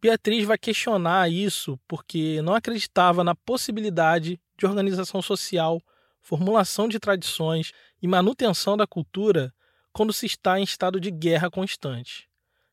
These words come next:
Para ela, os quilombos eram, antes de tudo,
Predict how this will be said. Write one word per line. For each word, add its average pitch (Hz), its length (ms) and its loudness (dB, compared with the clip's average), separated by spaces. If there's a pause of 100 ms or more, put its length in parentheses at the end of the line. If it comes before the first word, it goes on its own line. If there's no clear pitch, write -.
(120)
Para 160 200 -2
ela, 170 420 2 (460)
os 175 100 0
quilombos 190 460 2
eram, 190 280 4
antes 214 300 0
de 208 60 -4
tudo, 190 500 -6